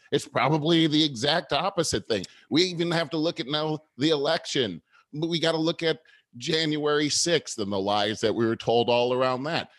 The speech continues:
Look at the, the impeachment trials that happened and the spying on President Trump. Look at all of that, because these are the exact same people that lied about this and they conspired. This is people, "Oh, it's a conspiracy theory."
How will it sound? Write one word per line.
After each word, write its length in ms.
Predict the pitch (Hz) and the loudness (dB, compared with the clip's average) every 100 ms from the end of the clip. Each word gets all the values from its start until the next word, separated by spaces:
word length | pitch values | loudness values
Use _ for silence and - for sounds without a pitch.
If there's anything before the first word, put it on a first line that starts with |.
| - | -6
Look 300 | 117 147 151 | 0 0 0
at 140 | 160 | -4
the, 220 | 175 175 165 _ - | 0 0 0 _ -8
the 360 | 147 156 165 165 | -8 -2 0 0
impeachment 680 | 165 208 202 - - 123 | -2 -4 -4 -4 -4 -6
trials 460 | - 117 98 92 90 | -2 -2 0 -2 -2
that 200 | 113 101 | -2 -2
happened 500 | - 101 98 101 98 | -2 -4 -2 -4 -4
and 140 | 117 135 | -2 0
the 120 | 139 - | -2 -6
spying 640 | - - 165 180 175 139 104 | -4 -2 2 2 4 2 -2
on 220 | 101 98 | -8 -6
President 540 | 156 147 139 156 156 | 0 0 0 -4 -4
Trump. 240 | - 170 147 | -4 -6 -4
Look 260 | 160 202 185 | -2 -2 -2
at 100 | 175 - | -2 2
all 240 | 180 202 | 2 2
of 80 | 143 | 2
that, 240 | 117 - | 0 0
because 400 | 123 - 139 110 | -8 -4 -4 -2
these 240 | 147 180 160 | -6 -4 -4
are 100 | 135 | -4
the 240 | 123 131 | -2 -2
exact 560 | 120 117 113 143 - - | -2 -4 -2 -2 -2 -4
same 320 | 175 160 139 | -2 -2 -4
people 380 | 151 123 123 120 | -2 -2 0 0
that 240 | 120 - | 0 0
lied 300 | 117 117 120 | -2 0 0
about 360 | 107 104 98 104 | 0 0 -2 -2
this 260 | 117 120 | -2 -2
and 180 | - 131 | -2 -2
they 100 | 127 | -4
conspired. 960 | 127 147 135 - - 156 160 135 78 - - - - | -2 -2 0 -2 -2 -2 0 -2 -4 -10 -18 -20 -6
This 160 | 180 170 | -4 -4
is 120 | 147 - - | -6 -10 -2
people, 220 | 165 135 - - | 0 0 -6 -4
"Oh, 100 | 110 | -4
it's 120 | - | -4
a 60 | 101 | -6
conspiracy 760 | 117 - - 135 123 - 117 | -6 -6 -2 0 0 0 -4
theory." 400 | - 101 92 92 | -2 -2 0 -4